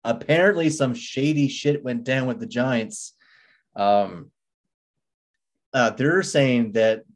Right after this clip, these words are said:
the physical came back and they did not like what they saw in the physical.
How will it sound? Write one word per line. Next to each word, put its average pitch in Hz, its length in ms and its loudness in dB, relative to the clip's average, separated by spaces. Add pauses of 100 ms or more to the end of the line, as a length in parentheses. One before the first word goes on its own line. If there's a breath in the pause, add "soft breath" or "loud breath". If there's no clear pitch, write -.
the 110 460 -10
physical 139 420 -2
came 95 300 -8
back 95 340 -2
and 98 240 -8
they 104 140 0
did 113 100 -6
not 107 220 -2
like 101 160 -4
what 95 180 -4
they 90 80 -12
saw 101 320 -2
in 90 80 -6
the 82 160 -18
physical. 120 540 -4